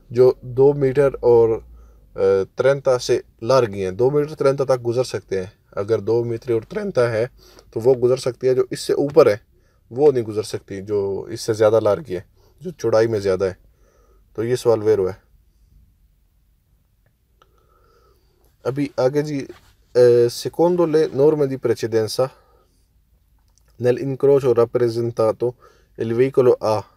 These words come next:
آ کون سی ہے جی؟ بلو والی۔ Deve trans-، deve transire-، deve transitare، اے، dopo il veicolo A، جو اے ہے اس کے بعد اس نے گزرنا ہے۔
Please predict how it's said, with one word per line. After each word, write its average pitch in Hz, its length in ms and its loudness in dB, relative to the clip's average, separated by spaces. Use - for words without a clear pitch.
آ 120 180 0
کون 135 280 -4
سی 131 120 -4
ہے 123 60 0
جی؟ 120 160 -6
بلو 120 220 -2
والی۔ 95 240 0
Deve 147 140 8
trans-، - 680 -2
deve 131 120 4
transire-، 139 1300 -4
deve 131 100 0
transitare، 135 520 2
اے، 110 120 4
dopo 131 460 2
il 131 100 0
veicolo 135 420 0
A، 123 100 4
جو 123 260 0
اے 156 280 4
ہے 147 40 6
اس - 240 -4
کے 127 100 -14
بعد 131 180 4
اس 113 160 -10
نے 113 60 -4
گزرنا 98 380 -6
ہے۔ - 140 -16